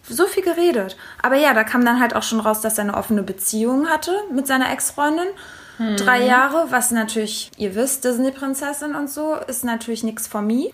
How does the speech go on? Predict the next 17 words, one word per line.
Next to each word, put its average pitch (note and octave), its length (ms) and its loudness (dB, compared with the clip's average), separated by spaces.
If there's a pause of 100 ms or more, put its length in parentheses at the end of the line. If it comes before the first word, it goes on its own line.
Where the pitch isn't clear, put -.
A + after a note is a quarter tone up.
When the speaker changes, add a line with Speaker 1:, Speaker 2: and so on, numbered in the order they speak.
(140)
Speaker 2:
Ich B3 80 0
wollte B3 140 4
grad A#3 140 6
Speaker 1:
Ähm, A#3+ 40 0
Speaker 2:
sagen, A#3+ 260 4
warum A#3 280 2
datest G#3+ 320 -2
du C4 40 0
denn A3+ 100 0
überhaupt G#3 400 0
noch A#3 180 0
eine A3 80 -2
Person A3 420 -2
weiter, A3 480 2
wenn G#3+ 140 -2
du G#3 120 -2
weißt, B3 520 2